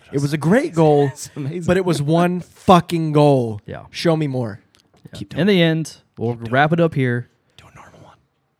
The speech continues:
Speaker 3: I think we want him to. See, we want to see him be that player that I think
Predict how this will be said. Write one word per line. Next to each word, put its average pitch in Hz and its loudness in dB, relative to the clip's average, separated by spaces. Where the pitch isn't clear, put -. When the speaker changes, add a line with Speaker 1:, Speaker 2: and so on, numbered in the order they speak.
Speaker 3:
I 104 -6
think 127 -4
we 123 0
want 113 -2
him 135 -2
to. 139 -8
See, - -14
we 127 -4
want 127 0
to 147 -2
see 160 0
him 147 4
be 123 -4
that 131 -4
player 127 -2
that 117 -8
I 107 -8
think 117 -4